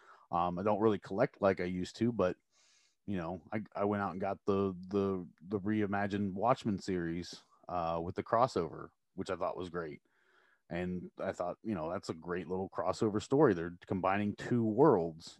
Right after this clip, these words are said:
two universes. And, you know, it was just like being a kid again, just reading a comic book. But I was into the story. Uh, it doesn't matter. If you're out there listening right now and your kid's reading comic books, let 'em read comic books. Who cares?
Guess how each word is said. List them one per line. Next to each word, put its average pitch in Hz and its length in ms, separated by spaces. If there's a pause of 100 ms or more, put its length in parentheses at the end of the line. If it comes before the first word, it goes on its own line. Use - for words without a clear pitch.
two 110 220
universes. 110 680 (960)
And, 107 460 (580)
you 107 100
know, 98 240 (360)
it 127 240
was 117 200
just 123 200
like 120 180
being 110 180
a 127 40
kid 226 380
again, 92 320
just 87 200
reading 92 240
a 113 60
comic 185 340
book. 76 300 (300)
But 107 100
I 110 100
was 110 180
into 113 160
the 120 100
story. 147 500 (680)
Uh, - 60 (560)
it 135 80
doesn't 151 260
matter. 156 200
If 104 100
you're 135 160
out 156 140
there 135 100
listening 123 260
right 110 140
now 117 140
and 117 100
your - 60
kid's 113 240
reading 107 180
comic 123 240
books, 165 200
let 196 120
'em 226 80
read 233 140
comic 226 300
books. - 320 (680)
Who 190 80
cares? - 560